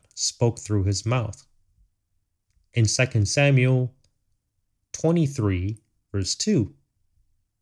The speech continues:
"The Spirit of the Lord spake by me, and his word was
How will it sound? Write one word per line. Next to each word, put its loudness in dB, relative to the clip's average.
"The 0
Spirit 2
of 2
the 2
Lord 4
spake -2
by 2
me, -2
and 2
his 2
word 4
was 0